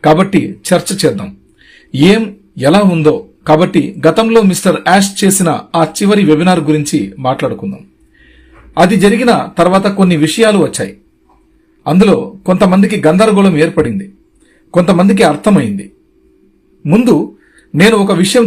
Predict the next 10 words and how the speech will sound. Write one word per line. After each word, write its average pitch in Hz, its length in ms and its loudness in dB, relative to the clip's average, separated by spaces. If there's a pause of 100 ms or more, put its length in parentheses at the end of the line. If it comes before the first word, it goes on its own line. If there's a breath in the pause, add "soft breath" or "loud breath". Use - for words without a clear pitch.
చెప్పాలి, 113 340 -4 (760 soft breath)
on 226 100 4 (140)
passive 208 400 2
ముగియలేదు, 175 480 0 (420)
గుర్తుంచండి. 143 600 0 (360)
ఓకే, 233 160 2 (720 soft breath)
చాలా 240 300 4
మంది 208 260 0
గందరగోళంలో 190 580 2
పడ్డారు. 123 320 -4